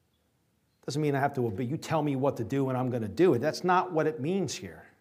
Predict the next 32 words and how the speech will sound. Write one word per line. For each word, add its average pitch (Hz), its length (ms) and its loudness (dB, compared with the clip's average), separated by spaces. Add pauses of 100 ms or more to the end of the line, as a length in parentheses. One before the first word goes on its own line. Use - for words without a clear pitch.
(880)
I 135 40 0
like 160 160 6
what 165 160 4
John 170 280 10
MacArthur 185 580 10
says 139 300 0
in 135 80 -2
his 175 200 2
commentary. 127 460 0
I 131 60 2
think 147 180 -4
he 165 100 0
nails 139 360 2
it 147 80 -6 (100)
correctly. 151 560 2 (1000)
It - 280 -10 (920)
says, 180 280 6
The 170 100 6
filling 233 440 6
and 180 160 4
control 208 560 10
of 160 100 4
the 147 80 6
Holy 185 420 6
Spirit 117 520 0 (600)
will 156 200 4
lead 208 300 6
us 233 200 6
to 185 200 6
a 151 40 6
spirit - 400 6
of - 140 2